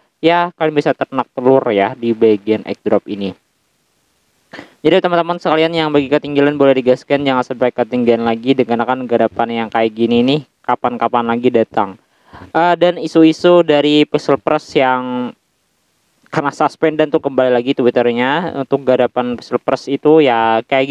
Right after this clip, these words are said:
gitulah. Semoga aja garapan kayak gitu gak terulang kembali ya. Dan semoga aja nanti garapan-garapan good lainnya juga segera hadir.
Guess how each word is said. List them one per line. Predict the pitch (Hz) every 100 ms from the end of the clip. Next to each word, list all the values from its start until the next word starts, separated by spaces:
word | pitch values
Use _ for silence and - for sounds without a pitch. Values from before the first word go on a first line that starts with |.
| 160
gitulah. | 156 117 - - _ - -
Semoga | - 156 160
aja | 165 175
garapan | 165 160 - 147 143
kayak | 143 139 135
gitu | 156
gak | 156 139
terulang | 160 156 139 139 135 131 -
kembali | 139 131 120 113 113 156 143
ya. | 104 143 - - _
Dan | 135 135 131 131 131
semoga | 127 127 120 127
aja | 127 143
nanti | 139 123 139
garapan-garapan | 135 123 123 123 120 123 117
good | 117 -
lainnya | 113 110 120
juga | 120 113 113 104 76
segera | - 120 117 120
hadir. | 123 113 110 117